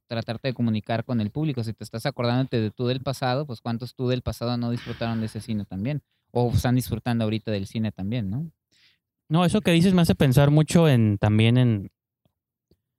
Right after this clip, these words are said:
Speaker 2: esta nueva tendencia de que la crítica debe decirte si una película,
Speaker 1: Ah, sí.
Speaker 2: o sea, de resumir todo en estrellas, en dedos, en
Speaker 1: Ujú.
Speaker 2: puntos.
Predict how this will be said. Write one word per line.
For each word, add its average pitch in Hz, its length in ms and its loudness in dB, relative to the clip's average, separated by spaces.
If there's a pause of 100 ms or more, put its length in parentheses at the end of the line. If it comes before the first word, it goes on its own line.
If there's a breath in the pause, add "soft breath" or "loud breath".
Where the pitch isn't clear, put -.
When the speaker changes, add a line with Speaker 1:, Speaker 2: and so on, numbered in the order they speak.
(160)
Speaker 2:
esta - 280 2
nueva 151 220 6
tendencia 120 600 6
de 131 100 6
que 123 120 2
la 113 120 6
crítica 120 480 2
debe 113 200 6
decirte 120 720 4
si - 120 0
una 123 140 6
película, 110 760 2
Speaker 1:
Ah, 98 40 -4
sí. 101 420 -14 (840)
Speaker 2:
o - 80 -4
sea, 123 180 6
de 120 240 6
resumir 117 440 2
todo 139 200 4
en 139 80 4
estrellas, 123 680 2
en 104 140 0
dedos, 113 680 2
en 104 100 -4
Speaker 1:
Ujú. 131 80 -6
Speaker 2:
puntos. 123 720 4